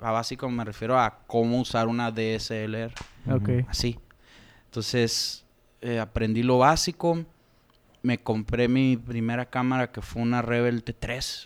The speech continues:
Speaker 1: lo más básico para empezar.
Speaker 3: Para empezar, ajá.
Speaker 1: Ajá.
Speaker 3: Está bien.
Speaker 1: Y me la compré yo.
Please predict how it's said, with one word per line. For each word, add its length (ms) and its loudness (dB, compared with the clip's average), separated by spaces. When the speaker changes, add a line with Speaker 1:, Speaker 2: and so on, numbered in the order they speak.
Speaker 1:
lo 140 -6
más 240 -4
básico 500 -6
para 160 -4
empezar. 420 -4
Speaker 3:
Para 120 6
empezar, 480 2
ajá. 320 -4
Speaker 1:
Ajá. 400 0
Speaker 3:
Está 160 -2
bien. 260 -2
Speaker 1:
Y 120 0
me 80 2
la 80 0
compré 340 2
yo. 240 2